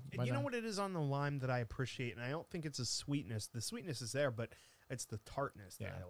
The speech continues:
Speaker 1: like. I like tart beverages.
Speaker 2: Yeah. No,
Speaker 1: I, I
Speaker 2: um,
Speaker 1: like, I like tart.
Speaker 2: So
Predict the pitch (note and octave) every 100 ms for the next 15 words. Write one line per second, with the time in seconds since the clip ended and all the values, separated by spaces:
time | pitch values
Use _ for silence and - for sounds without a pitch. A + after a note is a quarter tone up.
0 | F2 F2+ - - A#2+ C#3 C#3 A2+ - -
1 | - B2+ A2+ - - _ - A2+ G#2 G2
2 | - D#2 - - F#2+ E2 - _ - -
3 | - - C3 A2+ G#2+ G#2+ A2+ A#2 B2+ -
4 | C#3 B2+ C3+ - C3 C#3 - - - -
5 | - C#3 A#2+